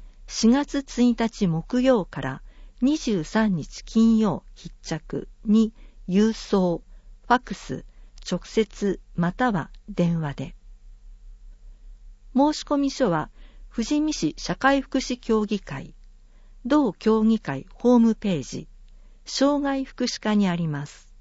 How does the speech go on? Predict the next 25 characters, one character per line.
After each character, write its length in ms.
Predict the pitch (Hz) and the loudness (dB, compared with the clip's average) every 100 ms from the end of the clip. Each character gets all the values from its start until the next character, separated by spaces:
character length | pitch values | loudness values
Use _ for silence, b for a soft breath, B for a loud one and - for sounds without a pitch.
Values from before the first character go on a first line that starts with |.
| - - - - - - - - - _ _ _ | -20 -20 -20 -20 -20 -20 -20 -20 -20 _ _ _
問 240 | 247 269 254 | 4 6 4
い 60 | |
合 80 | 240 | 4
わ 140 | 226 | 0
せ、 340 | 226 - 202 - _ - | -2 -4 -4 -6 _ 0
申 200 | 208 226 | 4 4
し 100 | - | 2
込 140 | - 214 | 2 2
み 120 | 208 | 2
先、 480 | - 180 - 170 - - - - - - - - - - | 0 -6 -6 -6 -8 -20 -20 -20 -20 -20 -20 -20 -20 -10
富 140 | - 214 | -6 0
士 160 | 285 | 2
見 140 | 285 269 | 0 -2
市 260 | - - | -4 -6
社 200 | - 185 | -6 -6
会 240 | - 269 269 | 0 2 2
福 200 | - 262 | -2 -4
祉 200 | - 262 | -2 -4
協 280 | - 220 214 | 0 0 0
議 140 | 220 | -4
会、 360 | - 139 151 - - - - - - - - - - - - - - - - | -6 -10 -12 -18 -20 -20 -20 -20 -20 -20 -20 -20 -20 -20 -20 -20 -20 -20 -2
郵 260 | 262 302 285 | 4 4 4
便 300 | 294 294 247 | 0 2 2
番 280 | 247 233 175 | 2 2 0
号 360 | 151 147 - | -4 -6 -8